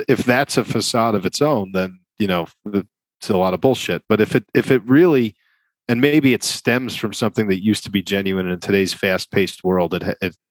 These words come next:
feels fake. I don't know. I'm just surmising, but, um, uh, that sounds like a very healthy way to do business, to get to know the dynamics of the people in the room before you start, you know, getting down to brass tacks.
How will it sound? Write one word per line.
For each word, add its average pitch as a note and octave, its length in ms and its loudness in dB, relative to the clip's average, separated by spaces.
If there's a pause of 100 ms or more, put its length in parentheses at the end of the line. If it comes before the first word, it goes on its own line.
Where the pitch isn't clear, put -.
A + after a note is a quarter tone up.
(120)
feels F#2 380 -2 (440)
fake. G2 240 0
I F#2+ 60 0
don't F2+ 160 -2
know. F#2 200 -2 (420)
I'm F#2 140 -4
just - 260 -2 (920)
surmising, F2+ 720 -2
but, F#2 360 0
um, F2+ 380 0 (100)
uh, G2+ 80 2
that A#2 160 2
sounds B2+ 280 0
like G2 140 2
a F2 60 -2
very F2+ 220 -2
healthy G2 360 -2
way F#2 160 2
to F2 80 -4
do E2+ 140 -2
business, G2+ 400 0
to - 120 -6
get F#2 160 -2
to - 80 -6
know F2 580 0 (840)
the G#2 100 2
dynamics F#2+ 600 0
of F2 100 -4
the F2 80 0
people F2+ 360 0
in E2 60 -6
the E2+ 100 -2
room F2+ 300 0
before F2+ 320 0
you F2 80 0
start, F2 300 -2 (600)
you F#2+ 80 -4
know, E2 160 -4 (260)
getting E2+ 220 0
down E2+ 180 -2
to E2 80 -2
brass E2+ 300 -2
tacks. - 460 -6